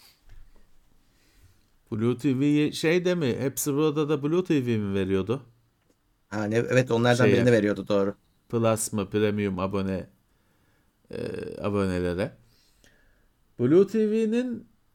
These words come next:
Speaker 1: atılım yapacağını dün bir arkadaşım anlatıyordu. Bir iki şeyi o, o almış,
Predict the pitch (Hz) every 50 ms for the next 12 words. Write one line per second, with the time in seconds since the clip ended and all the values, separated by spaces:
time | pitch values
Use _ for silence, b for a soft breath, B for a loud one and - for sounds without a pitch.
0 | _ _ _ _ _ _ _ _ _ - 139 143 147 - 185 190 196 196 202 208
1 | 208 202 185 180 175 175 - 196 180 165 165 180 180 190 196 196 190 185 185 180
2 | 185 196 202 196 185 - - - _ _ - _ - 123 127 147 143 131 123 -
3 | - - 117 143 135 131 123 120 113 131 117 117 113 117 - 117 110 104 107 104
4 | 104 95 - - 101 92 85 87 80 85 - _ _ _ _ _ _ _ _ _
5 | _ _ _ _ _ _ - 117 123 127 127 127 131 156 - - 165 156 160 160
6 | 160 - - 117 113 82 80 127 147 151 151 139 110 95 87 90 - - - -